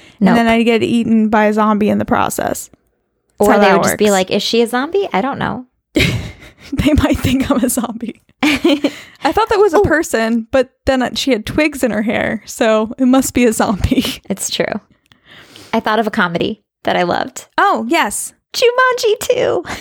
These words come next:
Speaker 2: I haven't seen it.
Speaker 1: <laughs> It's so funny.
Speaker 2: Wait, is Jumanji two the new Jumanji that came out last year?
Speaker 1: Jumanji: Welcome to the Jungle.
Speaker 2: Okay, that's a sequel?
Speaker 1: Yeah.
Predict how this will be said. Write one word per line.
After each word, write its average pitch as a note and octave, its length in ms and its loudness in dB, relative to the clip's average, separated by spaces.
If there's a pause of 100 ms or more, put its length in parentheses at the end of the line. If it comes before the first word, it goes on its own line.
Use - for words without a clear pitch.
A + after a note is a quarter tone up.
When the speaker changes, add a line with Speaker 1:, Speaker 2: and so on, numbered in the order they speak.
(260)
Speaker 2:
I B3 260 2
haven't E4+ 280 0
seen G#4 320 -6
it. - 300 -4
Speaker 1:
<laughs> - 60 -20 (220)
It's - 240 -2
so - 360 2
funny. G#4 880 0
Speaker 2:
Wait, E4 220 0
is D4+ 260 0
Jumanji G#4 680 2
two F4+ 420 4
the E4 60 4
new D4+ 280 4
Jumanji C#4+ 540 2
that C#4+ 160 0
came C#4 180 2
out C4+ 140 2
last - 260 0
year? D4 300 0 (100)
Speaker 1:
Jumanji: B3+ 480 2
Welcome G#3+ 280 0
to A3+ 100 -2
the G3 80 0
Jungle. G3 500 0 (400)
Speaker 2:
Okay, B3+ 420 2
that's - 180 -2
a B3+ 40 -4
sequel? E5 600 0 (840)
Speaker 1:
Yeah. A#3+ 460 -2